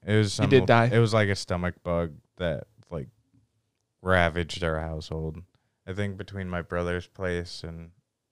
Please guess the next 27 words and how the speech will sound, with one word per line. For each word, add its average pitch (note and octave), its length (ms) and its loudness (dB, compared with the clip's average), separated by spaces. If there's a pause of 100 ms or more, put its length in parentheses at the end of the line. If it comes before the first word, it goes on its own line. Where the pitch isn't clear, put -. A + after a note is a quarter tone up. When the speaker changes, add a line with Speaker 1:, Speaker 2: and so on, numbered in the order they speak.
(580)
Speaker 1:
ours, F2 600 0 (1500)
only A2+ 540 -2
one G#2+ 600 -6
person, C3 680 -4
two A2+ 180 -4
people A#2+ 320 -2
didn't A#2+ 300 -2
get A2+ 260 -6
sick - 520 -4 (440)
'cause F2 460 -8
they E2 180 -8
just, E2+ 340 -12 (180)
like, E2+ 180 -12 (920)
uh, D#2+ 240 -8
my E2 180 -8
dad E2 260 -4
has E2 240 -4
an E2 80 -6
immune E2 360 -6
system E2 300 -8
like E2 160 -8
a E2 60 -8
tank, E2+ 460 -6
and E2 220 -10 (580)
my E2+ 140 -6
nephew E2 540 -6
is E2 320 -18